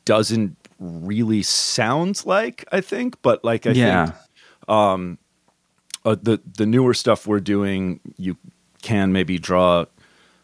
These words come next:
Speaker 1: more, more of a line to, to some of those actual
Speaker 2: Well
Speaker 1: t-, alternative rock bands.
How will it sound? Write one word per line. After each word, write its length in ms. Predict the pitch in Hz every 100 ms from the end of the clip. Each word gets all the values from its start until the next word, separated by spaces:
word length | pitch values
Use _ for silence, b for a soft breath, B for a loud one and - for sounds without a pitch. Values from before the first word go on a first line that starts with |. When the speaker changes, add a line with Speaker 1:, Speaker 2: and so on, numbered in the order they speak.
| b b -
Speaker 1:
more, 280 | 92 95 92
more 240 | 113 110 107
of 80 | 98
a 40 |
line 460 | 90 95 92 90 85
to, 460 | - 90 80 78 - b b b b _ _ -
to 120 | 101
some 280 | 87 104 92
of 80 | 85
those 460 | 87 87 82 - - _ _ -
actual 420 | - 98 - 123
Speaker 2:
Well 100 | 123
Speaker 1:
t-, 80 | 120 - 104
alternative 420 | 107 120 120 123
rock 160 | 120
bands. 300 | - 131 127